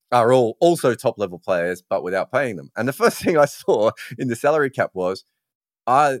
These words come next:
they could just be brand ambassadors for the team for the other ten months of the year. <laughs> Right? And I was,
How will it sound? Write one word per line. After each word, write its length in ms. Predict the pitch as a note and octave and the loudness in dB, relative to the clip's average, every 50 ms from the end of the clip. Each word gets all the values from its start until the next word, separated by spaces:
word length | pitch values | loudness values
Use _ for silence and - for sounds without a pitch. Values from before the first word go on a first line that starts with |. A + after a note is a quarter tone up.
| _ | _
they 180 | - C#3 D3 E3+ | -4 -2 -2 -2
could 140 | E3 - - | -2 -8 -12
just 180 | D3 C3 - | -12 -12 -8
be 100 | - B2+ A#2 | -8 -8 -6
brand 340 | - A#2 A2 B2+ E3+ F#3+ E3+ | 0 2 2 2 2 2 0
ambassadors 760 | D3 F#2+ E2 E2 D2 - - E2 C2+ C#2 C3 _ - _ _ _ | 0 0 0 -2 -6 -6 -8 -18 -18 -18 -20 _ -20 _ _ _
for 160 | - G#2 F#2+ | -12 -12 -10
the 140 | E2+ F#2+ - | -10 -12 -8
team 340 | - C#3+ D3 C3 G#2 E2+ | -6 -6 -4 -4 -6 -8
for 100 | - - | -10 -12
the 120 | F#2+ G2+ G2+ | -8 -4 -4
other 180 | F#2+ F#2+ G2 | -4 -4 -6
ten 180 | - - F#2+ F#2+ | -10 -10 -10 -8
months 260 | F#2 F2 D#2 - - | -8 -12 -12 -12 -16
of 100 | F#2 F2 | -16 -12
the 80 | G2+ A2+ | -10 -8
year. 220 | B2+ G#2 D2+ - _ _ _ _ _ _ _ _ | -6 -6 -8 -10 _ _ _ _ _ _ _ _
<laughs> 400 | _ _ _ _ _ _ - - | _ _ _ _ _ _ -10 -2
Right? 340 | B2 - - A3+ A#3+ A3+ _ _ _ _ _ _ _ _ _ _ _ _ - | -2 0 2 2 2 2 _ _ _ _ _ _ _ _ _ _ _ _ 0
And 140 | D#3+ F3+ | 2 4
I 40 | F3+ F3+ | 4 4
was, 180 | E3 C#3+ D#3 | 2 0 -2